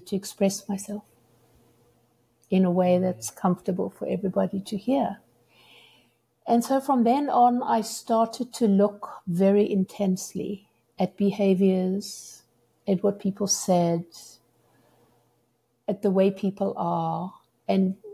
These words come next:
Speaker 1: specifically myself was watching my word,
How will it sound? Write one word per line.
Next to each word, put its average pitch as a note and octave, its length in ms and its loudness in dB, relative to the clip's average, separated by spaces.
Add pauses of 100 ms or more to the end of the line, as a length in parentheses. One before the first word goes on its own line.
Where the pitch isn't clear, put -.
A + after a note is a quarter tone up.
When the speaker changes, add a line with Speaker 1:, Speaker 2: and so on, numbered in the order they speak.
(160)
Speaker 1:
specifically - 920 -4
myself G3 720 -2
was F#3 240 -8 (200)
watching G3 540 -4
my F3+ 280 -2
word, E3+ 540 -2